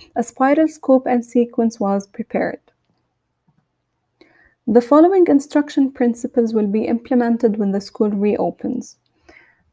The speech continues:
So number one, we have to keep the focus on grade level content. Number two,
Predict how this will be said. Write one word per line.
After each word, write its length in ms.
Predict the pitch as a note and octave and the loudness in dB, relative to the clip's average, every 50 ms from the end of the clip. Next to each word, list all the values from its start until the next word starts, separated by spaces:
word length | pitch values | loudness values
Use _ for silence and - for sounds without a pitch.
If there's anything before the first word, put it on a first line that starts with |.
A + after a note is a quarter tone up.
| _ _ _ _ - | _ _ _ _ -20
So 160 | - - C4 | -6 0 2
number 340 | C4 C4 D4 D4+ E4+ F4+ F4+ | 4 6 6 6 6 4 4
one, 280 | F4 F4 D#4 D4+ D4 C#4+ | 4 4 6 6 6 6
we 100 | C#4 C#4 | 4 2
have 300 | B3+ B3+ C4 C4 B3+ - | 2 0 -2 -2 -2 -2
to 100 | - B3 | -4 -4
keep 240 | A#3+ - B3 G#3+ A3 | -2 -2 -2 -2 -2
the 60 | A#3+ | -2
focus 440 | - - A#3+ A#3+ A#3 - A#3+ - - - | 0 2 2 2 2 0 -8 -8 -8 -8
on 200 | G#3+ G#3 G#3 G3 | -6 -6 -4 -2
grade 300 | G#3 A3 A3+ A3+ G#3 G3 | 0 2 2 2 2 0
level 320 | G3+ G3+ G3 F#3+ G3 G3 | -2 -4 -2 -2 -4 -6
content. 680 | G3+ - - - G3 G3+ G3+ - - B3 C#4 D4+ D#4+ - - _ _ _ _ _ _ _ _ _ _ _ - | -6 -8 -8 -6 -6 -6 -4 -2 0 0 0 0 0 -4 -16 _ _ _ _ _ _ _ _ _ _ _ -8
Number 340 | G#3 G#3+ G#3+ G#3 A3 A3+ | -6 -4 -2 -2 -2 -4
two, 460 | G#3+ - - D4 D4 C4+ A3+ A#3+ B3+ | -4 -4 -2 0 2 2 2 0 -2